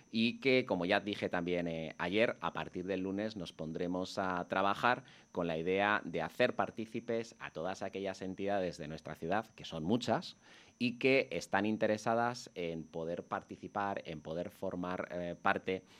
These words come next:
de estas iniciativas, como ya he dicho también antes, que no solo van a ser vinculadas a un fin de semana,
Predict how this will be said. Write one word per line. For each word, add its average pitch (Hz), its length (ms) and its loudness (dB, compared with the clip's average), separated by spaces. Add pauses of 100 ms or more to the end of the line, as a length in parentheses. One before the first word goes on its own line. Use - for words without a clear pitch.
(140)
de 87 360 2
estas 90 380 -2
iniciativas, 101 640 0
como 82 240 -4
ya 98 120 0
he - 20 2
dicho 110 220 -2
también 110 280 -2
antes, 127 340 -2
que 87 160 -4
no 107 140 0
solo 117 320 6
van 110 160 4
a 110 80 2
ser 120 420 2
vinculadas 85 800 -2
a 82 100 -2
un 85 140 -4
fin 104 140 -4
de 107 80 -2
semana, 139 360 -4